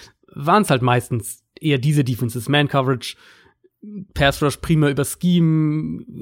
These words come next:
hier und da mal, ähm, wirklich auch aggressiv geblitzt und, und eher so der Offense mal einen schnellen Punt abgezwungen oder, oder es irgendwie geschafft, ähm,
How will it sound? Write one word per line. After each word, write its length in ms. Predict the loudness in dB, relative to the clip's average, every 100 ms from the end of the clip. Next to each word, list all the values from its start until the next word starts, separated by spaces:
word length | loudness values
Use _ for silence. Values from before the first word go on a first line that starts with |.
| -10
hier 200 | -2 0
und 60 | 2
da 100 | 2
mal, 500 | 4 2 2 0 -6 _
ähm, 480 | -2 2 2 0 -2
wirklich 240 | -2 -2 -4
auch 200 | -6 -8 _
aggressiv 500 | -6 -4 0 -2 0
geblitzt 540 | -2 2 2 0 -6
und, 260 | -4 -4 -4
und 400 | -4 -2 -4 -10 -20 -20 -20 -20 -20 -20 -20 -12
eher 280 | 0 4 4
so 320 | 4 4 6
der 160 | 4 2
Offense 340 | -2 -2 0
mal 440 | 0 2 0 -2 -10 _ _ _ _ _ _ -4
einen 100 | -2
schnellen 280 | 2 0
Punt 280 | 2 0 0
abgezwungen 560 | -4 -8 -6 -2 0 2
oder, 220 | 2 2
oder 440 | 2 2 0 -6
es 180 | -8 -4
irgendwie 200 | 0 0
geschafft, 400 | 2 0 -2 -4
ähm, 400 | -2 0 0 -2